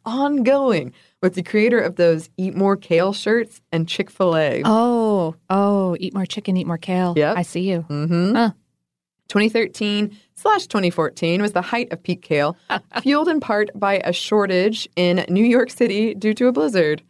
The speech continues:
Speaker 2: Oh.
Speaker 1: Yeah, and this, uh, this and a lot of things remind me of cauliflower in our cauliflower episode. Um, cauliflower also experienced a huge bump when there was a shortage in New York City specifically, so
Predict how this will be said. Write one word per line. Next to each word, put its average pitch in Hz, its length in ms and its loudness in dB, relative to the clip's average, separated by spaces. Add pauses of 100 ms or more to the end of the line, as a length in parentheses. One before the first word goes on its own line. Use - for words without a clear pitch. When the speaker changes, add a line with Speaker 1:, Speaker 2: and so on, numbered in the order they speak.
Speaker 2:
Oh. 180 380 -2 (140)
Speaker 1:
Yeah, 311 240 4
and 240 100 0
this, 277 240 -4 (200)
uh, 175 300 0 (140)
this 302 300 0
and 208 160 0
a - 20 2
lot 170 160 2
of 170 80 -6
things 156 240 -4
remind 143 320 -2
me 139 140 -2
of 127 100 -4
cauliflower 123 580 -2
in 120 80 -4
our 120 120 -4
cauliflower 117 440 -4
episode. 120 520 -2 (360)
Um, 120 320 -4
cauliflower 139 500 -4
also 135 380 -4
experienced - 580 -6
a 147 40 0
huge 139 320 -2
bump 151 260 -6
when 147 100 -6
there 147 140 -2
was 156 100 -2
a 160 60 -2
shortage 156 480 -2 (100)
in 170 220 2
New 165 100 0
York 143 300 0
City 135 260 0
specifically, 131 640 -4
so 123 320 -6